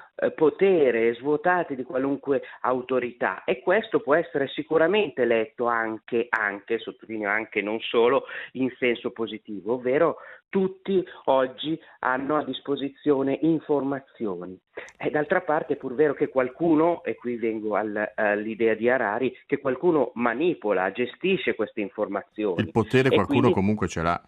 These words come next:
Speaker 1: Eh, il potere comunque ce l'ha, quindi questa rivoluzione contro le elite, eh, da cui parte Baricco ha un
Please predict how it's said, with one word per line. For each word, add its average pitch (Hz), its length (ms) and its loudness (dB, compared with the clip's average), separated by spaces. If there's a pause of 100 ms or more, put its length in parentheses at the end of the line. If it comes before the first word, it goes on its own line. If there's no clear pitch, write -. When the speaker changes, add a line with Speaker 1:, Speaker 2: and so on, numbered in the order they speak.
(360)
Speaker 1:
Eh, 131 200 4
il 127 80 -4
potere 151 420 4
comunque 131 400 0
ce 131 140 0
l'ha, 143 240 4
quindi 151 220 2
questa 170 300 2
rivoluzione 151 680 2
contro 147 400 2
le 147 140 4
elite, 143 580 -2 (280)
eh, 127 380 2 (320)
da 95 460 -4
cui 139 160 -6
parte 143 320 -2
Baricco 143 440 2
ha 151 260 2
un 120 120 -6